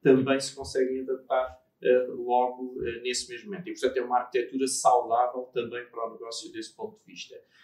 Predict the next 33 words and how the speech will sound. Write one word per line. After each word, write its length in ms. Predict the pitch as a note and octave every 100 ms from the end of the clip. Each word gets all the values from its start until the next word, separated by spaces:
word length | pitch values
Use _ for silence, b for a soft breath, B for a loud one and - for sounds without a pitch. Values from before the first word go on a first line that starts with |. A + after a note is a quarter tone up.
| b b
Também 420 | E3+ E3 E3+ E3+
num 260 | E3+ E3 D3+
outro, 360 | C#3 - G#2+ -
que 120 | -
já 300 | - C#3 C#3
não, 280 | C#3 C#4 C4 - _ - C4 - - _ _ - - - -
que 60 | C3
não 180 | C#3+ D3+
é, 300 | D3+ C3 -
de 380 | - - - -
uma 120 | C3
certa 320 | - - C3
forma, 400 | B2 A#2 A2+ - _ _ - A3+
positivo, 840 | - C3 - B2 B2 B2+ D#3+ - A#2+
ou 80 |
é 80 | B2+
dizer 300 | B2+ B2 B2
aquilo 200 | A#2+ -
que 80 | -
se 60 | -
está 180 | - -
a 40 |
passar 440 | - A#2 B2 A#2
no 80 | A#2+
setor 600 | - - - C3+ A#2+ - b b
e 100 | A2
que, 100 | G#2
portanto, 180 | C3+ A#2+
é 60 | A#2+
positivo 840 | A2+ - A#2 A2 C3 G#2+ G2+ G2+ - - - - _ _
nesse 340 | G#2 G#2 -
sentido, 480 | B2+ B2 C3 D#3+ D#3+ B B
é 120 | C3